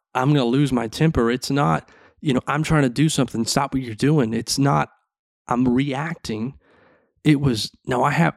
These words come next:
I have an opportunity here." I have an opportunity to speak into my daughter's life. I have an opportunity to speak into my son's life.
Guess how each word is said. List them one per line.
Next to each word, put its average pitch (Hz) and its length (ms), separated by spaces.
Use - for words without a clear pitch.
I 175 60
have 180 120
an 131 80
opportunity 123 580
here." - 380
I 165 80
have 202 140
an 180 60
opportunity 131 720
to 123 320
speak - 360
into 147 160
my 160 140
daughter's 170 380
life. 214 300
I 175 60
have 185 120
an 175 80
opportunity 170 560
to 156 80
speak 180 320
into 165 180
my 170 140
son's 175 540
life. 165 520